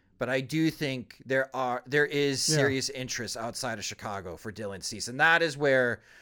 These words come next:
Speaker 1: I think some arguments are made about, well, White Sox fans, uh, Dylan Cease wasn't that good in two thousand twenty-three. I assure you, yes, the final results weren't good, but the stuff that he has is what will make teams wanna pick up the phone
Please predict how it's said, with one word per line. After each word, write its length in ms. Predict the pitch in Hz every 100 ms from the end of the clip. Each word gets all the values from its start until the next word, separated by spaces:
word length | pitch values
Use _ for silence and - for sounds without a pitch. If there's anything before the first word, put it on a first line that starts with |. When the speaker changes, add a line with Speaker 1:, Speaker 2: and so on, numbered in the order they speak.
| - - _ 131
Speaker 1:
I 80 |
think 220 | 139 160 139
some 180 | 170
arguments 640 | 147 143 139 131 127 117 135
are 80 |
made 560 | 123 123 123 120 113 92 _ _ _ _ _ _ _ _ -
about, 560 | 123 135 131 127 127 - _ -
well, 360 | 147 143 - _ _
White 240 | 156 160
Sox 240 | - 156 147
fans, 220 | 156 143
uh, 200 | 131 175
Dylan 260 | 165 196 185
Cease 200 | 208 185
wasn't 220 | 170 170
that 160 | 165
good 160 | 165 226
in 160 | 202 139
two 160 | 165
thousand 280 | 147 127 120
twenty-three. 520 | 139 120 120 113 98 - _ _ _ _ -
I 100 | 135
assure 440 | 143 - 208 220
you, 400 | 170 135 117 101 - -
yes, 480 | 127 156 156 - -
the 120 | 143
final 320 | - 156 156
results 460 | 143 127 165 165 151
weren't 220 | 131 -
good, 400 | 123 110 95 - _ _ _ -
but 100 | -
the 60 |
stuff 420 | 117 - 170 175 -
that 140 | 147
he 160 | 135 123
has 840 | 151 165 156 117 98 80 - -
is 240 | 147 120
what 240 | 127 143 139
will 520 | 139 135 131 123 117
make 300 | 131 139 127
teams 420 | - 147 135 127 127
wanna 160 | 127
pick 220 | 127 143
up 100 | 139
the 60 | -
phone 640 | - 156 151 135 120 104